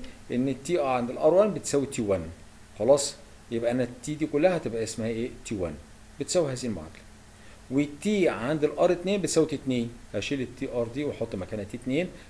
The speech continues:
هتبقى هذه المعادله، خلاص. واخد المعادلتين دول واعوض بيها في الايه، في الايكويشن اللي هي دي، فيطلع لي بقى اما لما اجي احسب السي وان هتساوي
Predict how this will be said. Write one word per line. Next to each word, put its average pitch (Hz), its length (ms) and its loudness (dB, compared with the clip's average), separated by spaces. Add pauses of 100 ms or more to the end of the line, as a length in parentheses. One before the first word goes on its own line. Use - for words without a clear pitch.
(140)
هتبقى 65 220 -8
هذه 117 160 -4
المعادله، 143 440 2 (500)
خلاص. 147 300 8 (280)
واخد 208 480 8
المعادلتين 147 880 0
دول 147 300 0
واعوض 131 520 6
بيها 139 180 2
في - 120 -6
الايه، 117 400 -2
في 95 100 -10
الايكويشن 92 520 -4
اللي 90 240 -4
هي 135 200 2
دي، 214 220 2 (280)
فيطلع 143 500 8
لي 131 100 4
بقى 113 520 0
اما 131 360 0
لما 110 300 -2
اجي 147 120 0
احسب 107 260 -6
السي - 240 -4
وان 214 280 8 (320)
هتساوي 113 540 2